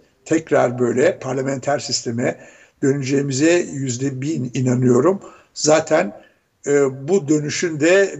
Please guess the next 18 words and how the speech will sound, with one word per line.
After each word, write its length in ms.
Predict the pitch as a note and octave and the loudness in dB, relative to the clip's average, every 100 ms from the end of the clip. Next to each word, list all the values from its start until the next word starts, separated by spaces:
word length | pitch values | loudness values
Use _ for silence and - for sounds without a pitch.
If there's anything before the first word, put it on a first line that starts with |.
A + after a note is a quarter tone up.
| C3 | -2
belirtileri 880 | D3 D3 - C#3+ D3 C#3 E3+ F3+ - - _ _ - | 0 0 -4 0 2 4 2 0 -2 -16 _ _ -4
başladı. 560 | C#3 C3 C#3+ B2+ A2 A2 - | -4 -2 -4 -4 -6 -10 -4
Artık, 560 | C3+ - D#3+ - - - | -4 -2 -8 -10 -18 -16
"Eh, 120 | C3+ - - | -16 -14 -8
tamam, 460 | C3 C3 A2+ A#2 B2 | -2 -2 -2 -6 -2
buraya 240 | B2+ A#2 | 0 0
kadar." 440 | A#2 A2+ A#2+ B2 - B2 | -6 0 2 0 -4 -4
demeye 320 | A#2+ B2 A#2+ | -2 -2 -2
başladı 420 | A#2 - A#2 A2+ | -4 -4 -4 -4
millet. 480 | A2 G#2+ C3+ F3 - _ _ - - _ _ C3 | -4 2 2 2 -6 _ _ -20 -20 _ _ -2
E, 60 | B2 A#2+ A#2 A2+ A2+ B2+ | 2 2 2 2 0 -2
yani 500 | A#2+ A2 G2+ C#3 - - - | 0 0 2 -2 -4 -10 -8
yetti. 600 | A#2+ A2+ A#2 - B2 A#2 - - | 0 0 0 -2 -2 -2 -18 -8
Şimdi 320 | - D3 C#3 | -4 -2 0
bakın, 300 | D#3 E3+ A#2+ - - _ _ - _ - | 0 2 -2 -4 -20 _ _ -20 _ -6
e, 200 | C#3 C3 - - - - | -2 -2 -4 -20 -20 -2
yani 300 | D3+ C3+ C3+ - | 0 0 -4 -6
uzatmayacağım. 720 | B2+ D3+ - B2+ A#2 C#3 G3 | 0 0 -2 -6 -4 -4 -6